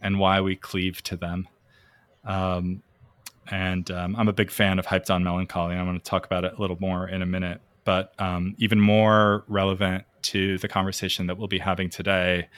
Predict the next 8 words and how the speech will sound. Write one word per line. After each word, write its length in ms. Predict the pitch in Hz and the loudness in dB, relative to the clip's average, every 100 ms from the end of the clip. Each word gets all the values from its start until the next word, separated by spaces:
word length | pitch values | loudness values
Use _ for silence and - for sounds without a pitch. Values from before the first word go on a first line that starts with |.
| - - - - | -20 -20 -20 -8
Sarah 500 | - 113 101 95 98 - | 0 2 4 4 2 0
is 300 | 95 90 - | 0 -2 -4
the 80 | |
co-editor, 920 | 104 - 98 104 113 104 90 92 107 117 - _ _ _ _ | -6 -2 2 2 4 2 2 2 0 -4 -12 _ _ _ _
um, 400 | 98 92 90 101 - | -2 -2 -2 -4 -6
with 220 | 107 - | -6 -2
David 300 | - 98 92 | 0 0 0
Herring 640 | - 120 113 95 92 87 | 0 4 4 4 0 -2